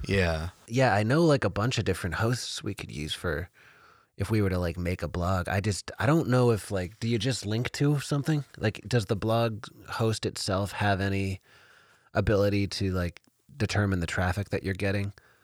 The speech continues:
Speaker 2: Or is it just something that, like, you would link to? Like, you would
Speaker 1: Huh.
Speaker 2: post on your Facebook and say, "Hey, blog post happened today."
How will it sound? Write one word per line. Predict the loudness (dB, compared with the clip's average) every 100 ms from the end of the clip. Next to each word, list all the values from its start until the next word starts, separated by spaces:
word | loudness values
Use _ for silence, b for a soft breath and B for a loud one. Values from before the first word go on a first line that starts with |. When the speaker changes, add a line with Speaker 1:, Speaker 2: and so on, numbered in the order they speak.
| b b 0
Speaker 2:
Or | 2
is | 2
it | 0
just | -2 0
something | -2 -2 -2 -2
that, | -2 -2
like, | -4 -4 -4
you | -4
would | -2
link | -4 -6 -6
to? | -6
Like, | -4 -2 0
you |
would | -2
Speaker 1:
Huh. | -2
Speaker 2:
post | -2 -2 -2
on | -4 -4
your |
Facebook | -4 -4 -4 -8
and | -6
say, | -2
"Hey, | 0 0
blog | -2 -4 -4 -6 _ _ -8
post | -6 -4
happened | -4 -4 -6 -6
today." | -6 -6